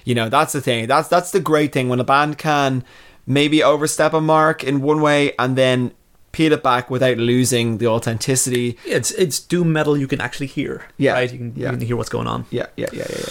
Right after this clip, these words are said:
Speaker 1: yeah, yeah, yeah, yeah. It's, that's it. It's, it's, it's really, really, it's really accomplished. Um, so,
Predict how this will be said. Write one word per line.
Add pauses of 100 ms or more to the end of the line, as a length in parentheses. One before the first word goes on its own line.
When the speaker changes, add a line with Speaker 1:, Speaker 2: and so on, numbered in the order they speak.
Speaker 1:
yeah,
yeah,
yeah,
yeah.
It's,
that's
it.
It's,
it's,
it's
really,
really,
it's
really
accomplished.
Um,
so,